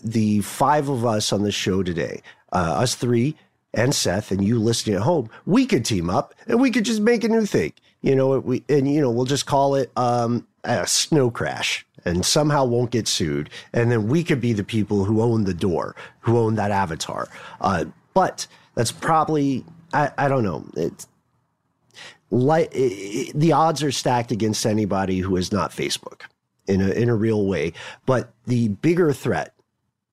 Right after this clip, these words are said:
other than, you know, whatever you might think about Facebook's rap sheet and its track record, the bigger threat is that real life, whoosh, whoosh, real life, non-metaverse life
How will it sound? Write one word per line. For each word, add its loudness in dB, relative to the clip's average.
other 2
than, 0
you 0
know, 2
whatever 0
you 2
might 0
think 0
about 0
Facebook's -2
rap 0
sheet -2
and 0
its -2
track -2
record, -4
the 2
bigger 2
threat -4
is 2
that 0
real 2
life, -2
whoosh, -2
whoosh, -4
real 2
life, -2
non-metaverse 0
life -4